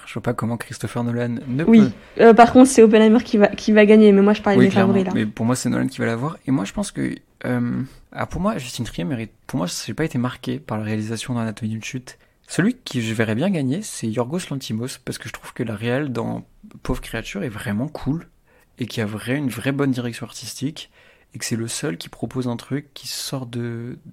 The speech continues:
Speaker 1: des carcans habituels, et on peut juger ce qu'on veut, que ce soit bien ou mauvais, mais au moins il y a un vrai effort de faire quelque chose de différent, et je pense que c'est, ça mérite un prix,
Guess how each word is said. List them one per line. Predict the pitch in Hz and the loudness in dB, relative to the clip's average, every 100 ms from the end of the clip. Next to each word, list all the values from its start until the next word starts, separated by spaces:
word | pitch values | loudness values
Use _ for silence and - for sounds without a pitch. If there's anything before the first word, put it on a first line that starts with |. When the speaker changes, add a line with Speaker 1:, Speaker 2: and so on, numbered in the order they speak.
| _ | _
Speaker 1:
des | 127 | -10
carcans | - 113 - | -8 -10 -6
habituels, | 120 113 110 120 117 - - - _ - | -6 -6 -8 -6 -6 -8 -16 -20 _ -6
et | |
on | 117 | -6
peut | 107 117 | -4 -4
juger | 110 117 | -2 -4
ce | 123 | -6
qu'on | - 117 | -8 -8
veut, | 110 151 | -6 -6
que | 151 - | -8 -12
ce | |
soit | - | -10
bien | 107 | -6
ou | 117 | -6
mauvais, | 113 113 | -6 -6
mais | 175 127 | -4 -2
au | 123 | -4
moins | 151 | -4
il | |
y | 143 | -4
a | |
un | 117 | -6
vrai | 110 117 120 139 - | -8 -10 -8 -8 -8
effort | 117 - 139 - - - - _ | -12 -8 -8 -10 -20 -20 -20 _
de | - 117 | -12 -10
faire | - 117 | -8 -10
quelque | 127 | -10
chose | - 123 | -10 -8
de | 110 | -8
différent, | 110 110 110 107 127 180 - | -12 -12 -10 -8 -8 -10 -16
et | |
je | - | -10
pense | - - | -8 -8
que | 135 | -10
c'est, | - 123 110 | -12 -10 -10
ça | - | -8
mérite | 110 120 151 | -6 -6 -6
un | 120 | -8
prix, | 113 - 143 | -10 -10 -12